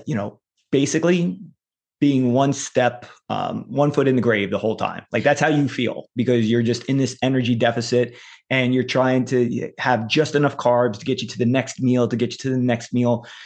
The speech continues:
And there is a very aesthetic component to this too, where, you know, because carbohydrates, every gram of carbohydrates holds three grams of water,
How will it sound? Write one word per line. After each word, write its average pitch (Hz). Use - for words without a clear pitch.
And 139
there 160
is 247
a 247
very 185
aesthetic 131
component 117
to 113
this 110
too, 101
where, 110
you 123
know, 113
because 143
carbohydrates, 120
every 120
gram 117
of 113
carbohydrates 110
holds 113
three 127
grams 110
of 98
water, 127